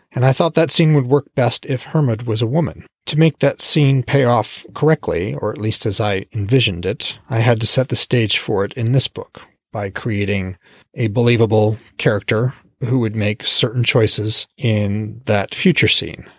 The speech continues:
and that groundwork needed to be established sooner rather than later. And then in my third book, Hermod continues playing a pivotal role. If you'd like to support the ca-, podcast,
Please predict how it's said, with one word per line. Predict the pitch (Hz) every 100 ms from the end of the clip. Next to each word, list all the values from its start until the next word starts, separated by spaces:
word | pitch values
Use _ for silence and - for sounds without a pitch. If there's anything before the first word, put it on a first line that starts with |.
| -
and | 104 92 98
that | 101 -
groundwork | 120 113 107 101 -
needed | 101 92 -
to |
be | 107 107
established | 98 120 95 95 - - - -
sooner | - 131 104 95 101 - _ -
rather | 104 98
than | 92 90
later. | 92 87 - _ _ _
And | 131 127
then | 120
in | 113
my | 117
third | - 214 170
book, | 113 113 - -
Hermod | 151 123 120
continues | - 123 - 170 127 -
playing | 123 98 101 101 - _
a | 113 107 101
pivotal | - 135 131 127
role. | 151 - - _ _ _ _ _ _ _ _ _ _ _
If | 143 147
you'd | 151
like | 143 -
to | 151
support | - 160 190
the | -
ca-, | - 170 - -
podcast, | 151 147 143 147 160 - -